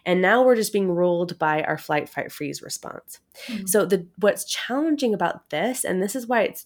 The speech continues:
Speaker 1: difficult to do things in real time, is because we're not in a space where our prefrontal cortex is engaged and can learn, prepare, change, make new <laughs> decisions. We're just going from this, like, this part of us that's really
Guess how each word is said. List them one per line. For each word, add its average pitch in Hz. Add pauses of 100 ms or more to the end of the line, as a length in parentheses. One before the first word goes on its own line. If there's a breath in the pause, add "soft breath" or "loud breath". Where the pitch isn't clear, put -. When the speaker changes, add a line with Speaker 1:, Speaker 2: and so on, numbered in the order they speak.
(160)
Speaker 1:
difficult 202
to -
do 175
things 175
in 160
real 147
time, 165 (300 loud breath)
is 175
because 180 (300 loud breath)
we're 202
not 294
in 214
a 196
space 208
where 180
our 175
prefrontal 180
cortex 175
is 156
engaged 160 (320 loud breath)
and 180
can 156 (180)
learn, 147 (180 soft breath)
prepare, 151 (240 loud breath)
change, 143 (200 loud breath)
make 156
new 185
<laughs> 220
decisions. 165 (240 loud breath)
We're 208
just 226
going 170
from 165
this, 151
like, - (400 loud breath)
this 160
part 175
of 165
us 160
that's -
really 160